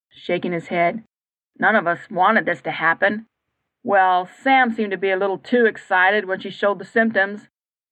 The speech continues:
The spirit of the great white tiger chose us to protect this place. The people here,"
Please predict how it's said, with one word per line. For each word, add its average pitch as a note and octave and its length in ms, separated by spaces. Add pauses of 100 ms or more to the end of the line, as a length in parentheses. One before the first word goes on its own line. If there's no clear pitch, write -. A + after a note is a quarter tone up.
The - 60
spirit C4+ 500
of G3 100
the F3+ 80
great A3+ 360
white B3 320
tiger A#3+ 340
chose A#3 460
us - 380
to - 100
protect - 360
this A3+ 160
place. E3+ 520 (460)
The - 60
people A3+ 320
here," D4 420